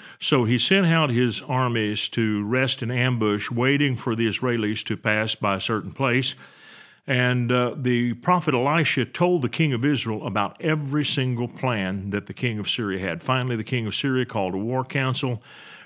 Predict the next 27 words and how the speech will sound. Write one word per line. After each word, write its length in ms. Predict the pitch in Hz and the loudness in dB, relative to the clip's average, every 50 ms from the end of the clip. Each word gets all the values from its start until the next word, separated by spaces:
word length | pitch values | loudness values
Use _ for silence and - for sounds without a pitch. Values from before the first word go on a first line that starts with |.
| - - | -4 2
brought 200 | 180 208 196 202 | 4 4 6 6
all 160 | 190 170 165 | 6 6 4
of 80 | 151 139 | 4 4
his 160 | 131 113 113 | 2 2 4
guys 320 | 131 135 135 131 131 123 | 2 4 4 4 2 0
together 320 | - 123 113 123 120 117 117 | 0 0 2 2 2 2 0
and 80 | 110 | -2
said, 240 | - - 123 107 98 | 0 -2 -2 -2 0
"Which 240 | 135 156 - - 147 | 0 0 0 0 0
among 260 | 139 139 135 131 123 | 0 0 0 0 0
you 300 | 123 117 113 113 113 107 | 0 2 2 2 2 2
is 300 | 101 117 113 110 101 - | 0 0 0 0 0 -2
the 120 | - 107 - | -4 -6 -6
traitor? 480 | - - 127 110 87 82 80 82 - - | -4 -2 -2 -2 -2 -4 -6 -10 -12 -8
Someone 480 | - - - 127 123 127 131 135 135 143 | -6 -2 0 0 0 2 0 0 0 0
is 160 | 139 - - | 0 -2 -2
telling 420 | - - 147 135 117 110 101 104 101 | 0 2 2 2 2 0 -2 -2 -2
the 80 | 101 | -4
king 280 | - - 123 117 113 117 | -4 -4 -4 -2 -2 -2
of 120 | 107 110 | 0 0
Israel 320 | 107 98 85 95 95 90 92 | 0 -2 -2 -4 -4 -4 -6
exactly 540 | 87 87 87 127 123 117 110 - 110 98 | -6 -2 -2 -2 0 -2 -4 -4 -6 -6
what 200 | 87 95 104 82 | -4 -4 -4 -4
we're 120 | 87 104 101 | -2 -2 -2
about 320 | 92 95 98 90 87 - | 0 0 -2 -2 -2 -4
to 80 | - 101 | -8 -6
do." 300 | 139 143 123 95 82 | -2 -2 -2 -2 -4